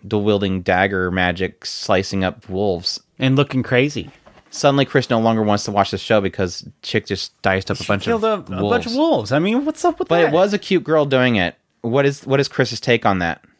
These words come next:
Speaker 1: Yeah,
Speaker 2: But she
Speaker 1: it's
Speaker 2: looked
Speaker 1: Yuri.
Speaker 2: happy and excited about doing it. That's what's wrong.
Speaker 1: You sick guy, Yuri. But I, I kinda made a comment, I think on my live stream, I was talking about how this is like, I wonder if this will be a Yuri bait thing or if it's gonna be like, and somebody's like, "Oh, it's, it's pretty legit stuff." So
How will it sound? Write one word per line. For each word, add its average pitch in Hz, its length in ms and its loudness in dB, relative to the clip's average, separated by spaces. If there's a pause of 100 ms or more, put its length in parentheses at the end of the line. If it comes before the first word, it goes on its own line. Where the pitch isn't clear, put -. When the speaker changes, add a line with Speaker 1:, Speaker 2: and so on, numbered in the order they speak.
(180)
Speaker 1:
Yeah, 135 120 -2
Speaker 2:
But - 100 4
she 240 120 2
Speaker 1:
it's 233 80 4
Speaker 2:
looked 202 160 2
Speaker 1:
Yuri. 226 120 2
Speaker 2:
happy 240 480 2
and 131 100 2
excited 175 520 0
about 113 260 2
doing 107 240 -2
it. 87 220 -14
That's 185 200 -2
what's - 220 -2
wrong. 110 460 2
Speaker 1:
You 104 80 -6
sick - 240 -6
guy, 120 100 0
Yuri. 104 320 0
But 151 160 0
I, 208 260 0
I - 60 0
kinda 285 220 -2
made 320 100 0
a - 40 2
comment, 131 440 0
I 101 80 2
think 117 140 -2
on 127 60 2
my 104 100 2
live 92 240 2
stream, 101 180 -2
I 95 60 0
was 87 60 -6
talking 95 220 -4
about 87 180 -2
how 90 160 -2
this 90 200 -2
is 82 80 -6
like, 82 300 0
I 98 80 2
wonder 127 140 4
if 139 60 0
this 131 80 -6
will 123 60 -4
be 107 140 0
a 95 40 2
Yuri 98 300 2
bait 104 240 2
thing 104 460 0
or 95 60 0
if 95 80 -6
it's 85 100 -6
gonna 98 100 -2
be 92 100 0
like, 87 240 -2
and 107 160 0
somebody's 147 200 0
like, 170 160 -2
"Oh, 202 220 0
it's, 190 200 -4
it's 156 140 -4
pretty 240 180 0
legit 120 300 2
stuff." 104 300 0
So 85 280 -2